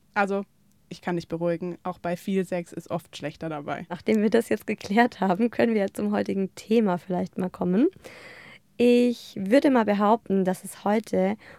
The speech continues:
Speaker 2: um ein sehr weibliches Thema geht, nämlich um Sex und das richtige Setting drumherum.
Speaker 1: Ja, wir haben uns nämlich gedacht, dass es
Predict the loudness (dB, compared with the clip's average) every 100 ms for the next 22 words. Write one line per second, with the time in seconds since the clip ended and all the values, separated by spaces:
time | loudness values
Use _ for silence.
0 | -10 -4 0 -2 -2 -2 -4 -2 -2 0
1 | -2 -2 0 0 -2 -8 -8 -14 -12 -6
2 | -6 -6 -6 -8 -12 -20 _ -20 -20 _
3 | -2 2 2 0 -2 -4 -4 0 0 0
4 | -4 -12 -20 -18 -6 -6 -6 -10 -6 -4
5 | -2 -4 -6 -8 -8 -6 -6 -6 -6 -6
6 | -2 0 0 0 -4 -2 -2 0 0 0
7 | 0 -4 _ _ _ -2 -2 0 -4 -4
8 | -6 -8 -8 -8 -8 -6 -6 -6 -12 -12
9 | -16